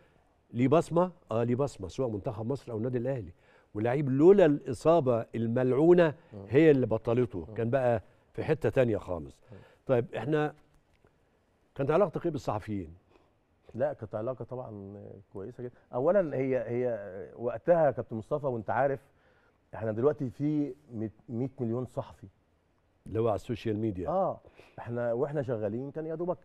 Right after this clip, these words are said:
Speaker 2: اتناشر واحد ولا خمستاشر واحد.
Speaker 1: كان معروف
Speaker 2: الكبار.
Speaker 1: الكابتن أحمد جدنا وعمان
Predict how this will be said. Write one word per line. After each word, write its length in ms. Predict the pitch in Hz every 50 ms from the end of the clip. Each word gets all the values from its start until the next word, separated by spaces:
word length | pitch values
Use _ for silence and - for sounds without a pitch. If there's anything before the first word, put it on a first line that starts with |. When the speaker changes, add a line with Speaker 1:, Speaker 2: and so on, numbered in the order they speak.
| _ _ _ _ - - 104 _
Speaker 2:
اتناشر 360 | - 139 147 147 - 143 127 113
واحد 420 | 113 120 135 143 - - 113 104
ولا 280 | 113 107 101 98 98 95
خمستاشر 340 | 101 107 101 92 123 113
واحد. 280 | 117 123 131 123 120 113 - - 165 180 165
Speaker 1:
كان 80 | - 165
معروف 180 | 170 170 165
Speaker 2:
الكبار. 260 | 147 135 151 156 156 160
Speaker 1:
الكابتن 220 | 156 147 131 135
أحمد 20 | 131
جدنا 280 | 131 135 117 117 120 120
وعمان 280 | 120 117 113 120 123